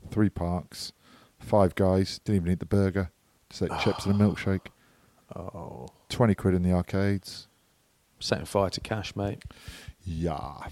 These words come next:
Speaker 1: Yeah. So I'm not a fan of bank holidays. I know we
Speaker 2: There's
Speaker 1: just
Speaker 2: only
Speaker 1: uh,
Speaker 2: three. There's only three this month, though.
Speaker 1: <laughs> I know.
Speaker 2: Shall I make you feel better?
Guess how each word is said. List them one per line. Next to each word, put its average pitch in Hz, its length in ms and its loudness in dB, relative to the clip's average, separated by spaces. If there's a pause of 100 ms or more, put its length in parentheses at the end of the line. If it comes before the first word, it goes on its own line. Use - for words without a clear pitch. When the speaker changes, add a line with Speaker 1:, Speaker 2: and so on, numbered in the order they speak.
(680)
Speaker 1:
Yeah. 87 320 -2
So 98 320 2
I'm 123 220 4
not 131 180 4
a - 20 -10
fan 95 200 2
of 87 80 -2
bank 90 180 -4
holidays. 87 500 -4
I 113 80 0
know 120 80 4
we 117 220 -2 (580)
Speaker 2:
There's 123 140 -6
Speaker 1:
just - 140 4
Speaker 2:
only 101 100 4
Speaker 1:
uh, 110 100 2
Speaker 2:
three. 107 140 6
There's 90 160 0
only 98 140 2
three 95 240 4
this - 180 6
month, 90 220 -6
though. 104 180 -2
Speaker 1:
<laughs> - 60 -4
I 143 260 4
know. - 680 6 (1400)
Speaker 2:
Shall 123 160 2
I - 40 6
make 131 120 4
you 113 60 -2
feel 131 160 2
better? 95 300 2